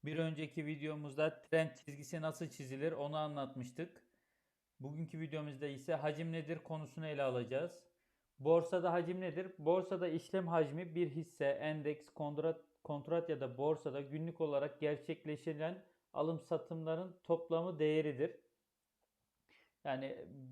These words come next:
bir alım satımda fiyat çarpı adet o alım satımın hacmini oluşturur. Tüm günlük bazda bu alım satımların toplamına da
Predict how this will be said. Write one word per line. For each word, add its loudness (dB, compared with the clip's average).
bir 4
alım 0
satımda 0
fiyat 4
çarpı 4
adet 4
o 6
alım 6
satımın -2
hacmini 0
oluşturur. -2
Tüm -4
günlük -2
bazda 4
bu 0
alım 4
satımların -4
toplamına -2
da 0